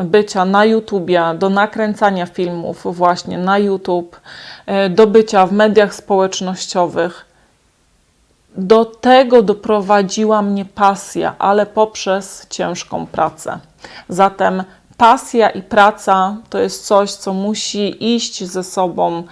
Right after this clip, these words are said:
niemalże w parze, e, być ze sobą nierozłącznie,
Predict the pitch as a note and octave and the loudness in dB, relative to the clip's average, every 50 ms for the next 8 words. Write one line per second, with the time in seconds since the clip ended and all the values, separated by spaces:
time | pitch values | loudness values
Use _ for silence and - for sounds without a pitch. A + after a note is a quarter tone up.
0 | - - - - - - - G3 G3+ G3+ G3+ G3 G3 G3 G3 F#3+ - F3+ F3+ - | -20 -20 -20 -20 -20 -8 -4 -2 -2 2 4 4 4 4 2 0 -2 -4 -6 -6
1 | - - _ - G3+ G3+ G#3 G#3 G3+ - G#3 G3+ G3 G3 G3+ - - - - - | -10 -10 _ 2 4 4 4 4 2 0 2 2 2 2 2 -2 -6 -14 -20 -20
2 | - _ - - F#3 F#3 E3+ D#3 D3+ A3+ A#3+ B3 A#3+ G#3 A3 G3+ G3 G#3+ G#3+ G#3 | -20 _ -8 -6 -4 -4 -4 0 4 6 6 6 6 2 -2 0 2 2 2 2
3 | G#3+ - G#3+ G3 F#3 F3 F3+ F#3+ F#3+ F#3+ F#3+ G3 G3+ G#3 G#3+ A3 A3+ A#3 A#3 A3+ | 0 0 0 0 2 2 2 2 2 2 2 0 0 2 2 2 2 4 4 4
4 | A3 G3+ G3 F#3 G3+ F#3+ G3 G3+ G3+ G3+ G3+ G3+ G3+ - - - G#3+ G3+ G3 F#3+ | 4 2 0 0 -2 0 2 2 2 0 -2 -4 -4 -6 -6 -6 -6 -4 -4 -2
5 | F#3 F#3 F#3+ G3 | 0 0 -2 -2